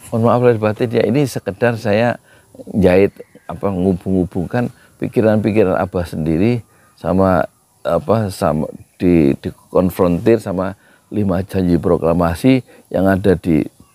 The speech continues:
pembukaan Undang-Undang Dasar di alinea keempat. Moga-moga ada gunanya untuk saya sendiri terutama,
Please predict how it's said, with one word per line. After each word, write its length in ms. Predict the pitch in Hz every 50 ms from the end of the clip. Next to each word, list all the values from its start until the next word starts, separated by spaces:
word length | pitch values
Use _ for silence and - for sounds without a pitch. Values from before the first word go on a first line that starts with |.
| _ _ _
pembukaan 400 | - 92 90 82 85 - 95 98 95
Undang-Undang 400 | 92 87 87 90 87 85 80 78 80
Dasar 320 | 80 73 73 - - 92 92
di 120 | - - -
alinea 480 | 53 80 82 85 85 85 87 85 78
keempat. 480 | 78 - - 73 69 73 - - 55 -
Moga-moga 600 | - 98 95 113 110 104 95 - 110 104 90 95 - - - - - - - -
ada 200 | - 95 98 113 98
gunanya 520 | - 95 95 98 90 90 98 101 92 80
untuk 240 | 82 90 - 95 90
saya 160 | 98 98 85
sendiri 480 | 85 - - - 87 87 82 87 90 80
terutama, 560 | 85 73 71 - 85 78 73 71 73 85